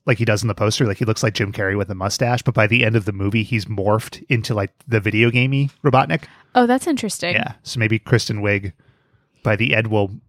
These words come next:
Speaker 1: morph into the
Speaker 2: Oh.
Speaker 1: comic book cheetah. My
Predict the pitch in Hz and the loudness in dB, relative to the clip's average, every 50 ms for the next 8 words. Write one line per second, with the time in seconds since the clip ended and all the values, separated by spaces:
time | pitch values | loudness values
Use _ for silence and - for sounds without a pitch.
0 | 180 143 110 104 104 107 104 98 - - - - - _ _ _ _ _ _ _ | -14 -10 -6 -2 0 0 0 -2 -4 -12 -20 -20 -20 _ _ _ _ _ _ _
1 | _ - - - 120 98 92 - 113 104 101 95 - _ _ _ _ _ - _ | _ -20 -8 -6 -6 -6 -4 -2 -2 -2 -2 -4 -6 _ _ _ _ _ -20 _
2 | _ 202 202 190 180 135 127 123 117 - 135 - - 165 151 151 165 160 156 156 | _ 0 0 2 4 4 2 4 4 2 2 4 4 2 4 4 4 2 2 0